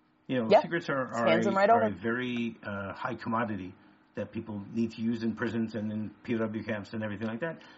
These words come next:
Speaker 1: And the fact that they showed right away that the two of them are basically sharing everything.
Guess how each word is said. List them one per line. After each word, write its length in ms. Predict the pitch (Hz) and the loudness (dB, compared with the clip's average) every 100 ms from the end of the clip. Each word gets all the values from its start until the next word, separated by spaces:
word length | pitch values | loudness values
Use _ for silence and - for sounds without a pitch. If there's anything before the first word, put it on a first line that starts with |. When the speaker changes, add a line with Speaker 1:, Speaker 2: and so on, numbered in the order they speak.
| - | -12
Speaker 1:
And 420 | - 113 107 110 104 - - - | -2 -2 0 -4 -8 -14 -20 -10
the 80 | 117 | -6
fact 280 | - 131 - | -2 -4 -4
that 100 | 113 | -6
they 120 | 107 | -6
showed 540 | - 135 127 117 117 - | -4 0 0 0 -2 0
right 180 | 120 120 | 2 2
away 240 | 113 113 | 2 -2
that 180 | 107 107 | -4 -6
the 60 | - | -8
two 120 | - | -6
of 60 | 131 | -2
them 120 | 120 | 0
are 40 | 98 | 0
basically 360 | 110 110 110 | -4 -4 -4
sharing 460 | - - 117 117 107 | -4 -2 0 0 -2
everything. 360 | 95 90 - | -4 -8 -12